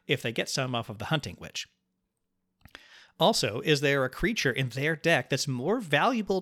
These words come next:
to us than the Hunting Witch for us to purge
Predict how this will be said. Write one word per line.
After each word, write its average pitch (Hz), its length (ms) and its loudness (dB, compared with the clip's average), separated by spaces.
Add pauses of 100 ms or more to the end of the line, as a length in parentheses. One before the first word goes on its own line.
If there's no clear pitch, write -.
to 233 260 -2
us - 380 -2 (240)
than 165 160 2
the - 80 2
Hunting 160 380 -2
Witch - 280 -6
for - 260 -4
us 170 160 0
to - 140 -4
purge - 680 2